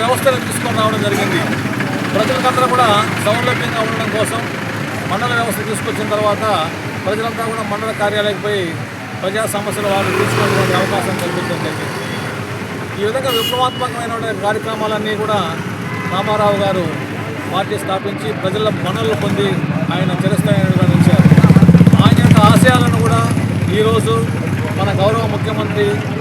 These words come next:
నారా చంద్రబాబు నాయుడు గారు కూడా అనుసరిస్తూ తెలుగుదేశం పార్టీ అధ్యక్షులుగా, జాతీయ అధ్యక్షులుగా ఈరోజు రాష్ట్రంలో కూడా రెండు వేల ఇరవై నాలుగులో అధికారం వచ్చిన తర్వాత రెండు వేల నలభై ఏడు ఒక ప్రణాళికతో ముందుకెళ్లి అభివృద్ధి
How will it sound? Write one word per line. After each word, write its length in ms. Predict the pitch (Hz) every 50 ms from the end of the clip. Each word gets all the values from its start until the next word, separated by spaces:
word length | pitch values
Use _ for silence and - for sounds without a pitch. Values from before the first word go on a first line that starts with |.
| - 175
నారా 220 | 190 202 214 208 202 202
చంద్రబాబు 360 | 202 202 214 214 208 208 202
నాయుడు 200 | 202 202 196 196 196
గారు 140 | 196 190 190 190
కూడా 160 | 196 202 202 202 208 - - 349 - - - - - - - - - 480 - - - - - -
అనుసరిస్తూ 520 | - 427 - 453 453 415 190 - - - 226 226 226 - - - - - - - - -
తెలుగుదేశం 440 | 202 214 220 104 - - - 107 - -
పార్టీ 220 | 202 202 - - 202 185 185
అధ్యక్షులుగా, 480 | - 214 214 208 214 214 208 208 208 202 196
జాతీయ 260 | 196 202 202 202 208 196
అధ్యక్షులుగా 480 | 202 208 202 185 196 202 202 202 208 214 214 220 - - - - - - - - 202
ఈరోజు 320 | 202 214 220 220 208 208 185 170 170 160 - - - - - - 165
రాష్ట్రంలో 440 | 190 202 - - 220 220 214 214 208 196
కూడా 140 | 202 208 214 220 226 226 - - - - - - - - - - - 160 170
రెండు 160 | 196 202 214 214
వేల 120 | 214 214 202
ఇరవై 140 | 202 208 208 202
నాలుగులో 200 | 202 208 208 196
అధికారం 280 | 190 - 214 214 208 202 202
వచ్చిన 180 | 185 196 202 190 196
తర్వాత 300 | 202 208 202 196 185 185 170 160 156 - - - - - -
రెండు 160 | 190 196 214 220
వేల 100 | 220 208 190 190
నలభై 260 | 190 208 208 214 202 196 196
ఏడు 160 | 208 226 226 208 180 170 170
ఒక 120 | 170 185 175 165 156 147 151 - - - - - - - - -
ప్రణాళికతో 560 | 180 196 220 233 233 220 214 214 220 226 214 180 165 151 151 147 151 156
ముందుకెళ్లి 380 | 180 196 208 202 208 202 202 190
అభివృద్ధి 220 | 185 202 196 196